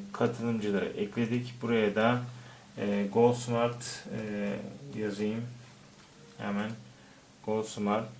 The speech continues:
pardon Gold Smart diyorum. Everest olacaktı. Evet,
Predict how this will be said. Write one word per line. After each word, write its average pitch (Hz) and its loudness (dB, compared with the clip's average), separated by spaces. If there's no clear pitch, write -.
pardon 104 6
Gold 104 4
Smart 110 -2
diyorum. 107 0
Everest 110 0
olacaktı. 95 -4
Evet, 110 2